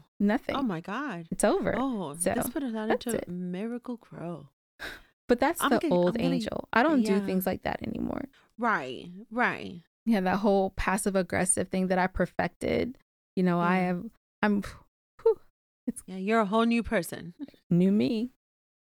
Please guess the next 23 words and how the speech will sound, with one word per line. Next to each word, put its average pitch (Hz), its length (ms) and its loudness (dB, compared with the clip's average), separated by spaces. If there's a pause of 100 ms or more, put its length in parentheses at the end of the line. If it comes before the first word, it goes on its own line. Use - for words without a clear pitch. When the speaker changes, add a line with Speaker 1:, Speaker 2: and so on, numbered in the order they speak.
(200)
Speaker 1:
New. 226 320 4
Speaker 2:
Um, 185 180 2 (340)
I'm 220 200 2
not 277 180 0
there 220 160 -6
yet. 294 440 -8
<laughs> - 20 -6
That 254 200 -2
is 254 160 2
not 226 160 2
the 247 80 6
new 196 180 0
me 196 200 -2
I 175 120 -2
am. 254 220 4 (680)
<laughs> 269 840 0
I 226 140 4
still 240 380 2
react 185 460 -2
slightly 214 500 -4
on 180 200 -4
Speaker 1:
Mm-hmm. - 100 -10
Speaker 2:
impulse. 214 600 -6